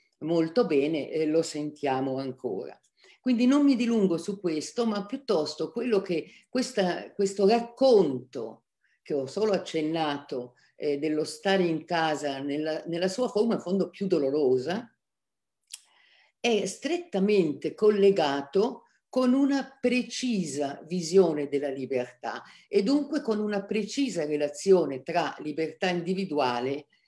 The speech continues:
e responsabilità collettiva. La visione della libertà che è in gioco qui è la libertà come permesso. Io ho il permesso di fare alcune cose, io sono libero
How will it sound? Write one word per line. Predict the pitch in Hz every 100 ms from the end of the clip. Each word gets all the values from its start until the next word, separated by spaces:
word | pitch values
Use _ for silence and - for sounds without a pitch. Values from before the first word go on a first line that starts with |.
| _
e | 208 196 190 196
responsabilità | 180 175 - 160 160 147 156 147 139 143 139 135
collettiva. | 131 127 131 131 123 110 95 - _ _ _ _ _
La | 208 208
visione | 240 220 294 285
della | 233 226
libertà | 220 220 196 196 196 190 156 151 -
che | 165
è |
in | 160
gioco | 151 190 196 247 240
qui | 185 220 -
è | 208
la | 214
libertà | 214 202 196 - 165 175
come | - 170 165 165 - _
permesso. | 185 156 135 117 - - - - _ _ _ _ _ _ _ _ _ -
Io | 208 247 311 349 - _ _
ho | - 208 208 -
il | 208 196
permesso | 202 220 190 185 170 - - 180 190 160
di | 170
fare | - 160 160
alcune | 156 147 160 147 -
cose, | 135 113 123 135
io | - 196 233 233 - -
sono | - 196 170
libero | 175 220 220 240 262